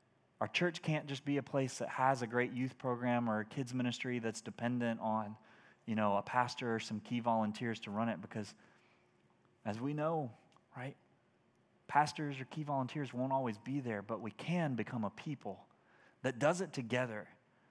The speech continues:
that is deeply invested in being the body and entrusting the gospel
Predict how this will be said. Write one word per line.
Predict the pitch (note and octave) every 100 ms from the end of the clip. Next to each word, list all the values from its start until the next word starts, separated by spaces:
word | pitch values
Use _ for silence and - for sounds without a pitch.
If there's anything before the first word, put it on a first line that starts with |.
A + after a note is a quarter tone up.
| _ -
that | C#3+
is | C3+ A#2+ A#2
deeply | D#3+ D#3+ D#3 C#3+ B2 - - _
invested | C3 A#2+ A#2+ B2+ B2+ - A2 F#2+ - - - _
in | A#2+
being | A2+ C#3 E3 E3+
the | C3
body | B2 A#2 A#2 G#2+ F#2+ - - - _
and | A2+
entrusting | A2 - D#3+ D3 D3+ C#3
the |
gospel | B2 A2 - A2